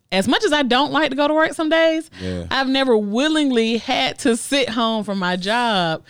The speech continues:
Speaker 1: for two months working on my laptop <laughs> from the bed.
Speaker 2: Yeah, it make those people who, who make shows like that about pandemics, like, they go from looking like conspiracy theorists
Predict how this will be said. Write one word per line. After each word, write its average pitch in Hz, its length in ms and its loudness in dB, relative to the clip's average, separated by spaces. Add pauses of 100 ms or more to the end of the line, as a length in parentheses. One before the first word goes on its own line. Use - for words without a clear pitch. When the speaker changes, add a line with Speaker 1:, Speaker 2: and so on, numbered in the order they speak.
(300)
Speaker 1:
for 202 180 -2
two 247 200 -2
months 208 720 -2
working 185 380 -4
on 175 100 -2
my 170 120 -2
laptop 220 760 -2
<laughs> 226 40 -6
from 240 180 2
the 247 80 0
bed. 320 140 0 (580)
Speaker 2:
Yeah, 113 80 -6
it 123 60 -6
make 110 240 -6
those 95 180 -8
people 90 240 -14
who, 92 220 -8
who 87 360 -12 (180)
make 101 380 -8
shows 95 480 -4
like 85 200 -6
that 87 160 -6
about 85 280 -6
pandemics, 85 600 -8 (880)
like, 80 300 -10 (120)
they 107 300 -4
go 95 280 -6
from 85 300 -10
looking 87 300 -10
like 76 300 -10
conspiracy 87 500 -6
theorists 87 720 -10